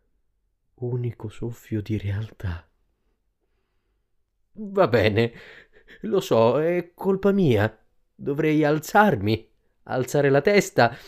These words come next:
drizzare la schiena e le spalle, porre i piedi saldi a terra dalle punte al tallone e camminare, uscire dalla mia abitudine, sforzarla, batterla.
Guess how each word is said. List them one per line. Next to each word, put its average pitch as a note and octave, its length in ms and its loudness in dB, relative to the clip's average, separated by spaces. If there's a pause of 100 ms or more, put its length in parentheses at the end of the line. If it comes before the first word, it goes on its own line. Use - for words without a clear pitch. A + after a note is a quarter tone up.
(140)
drizzare C#3 560 2
la C3+ 100 6
schiena F#3+ 460 2
e - 20 -4
le G#2+ 140 0
spalle, D3 580 2
porre A#2+ 300 -2
i A#2+ 80 0
piedi B2+ 260 -4
saldi D#3+ 480 4
a C#3 60 2
terra C#3 640 6
dalle B2+ 260 2
punte D#3 320 0
al C#3 140 4
tallone E3+ 380 6
e - 60 -6
camminare, D3+ 680 2
uscire E3+ 560 0
dalla A#2 200 0
mia B2+ 160 -2
abitudine, A#2 560 0
sforzarla, D3 840 4
batterla. G3 840 4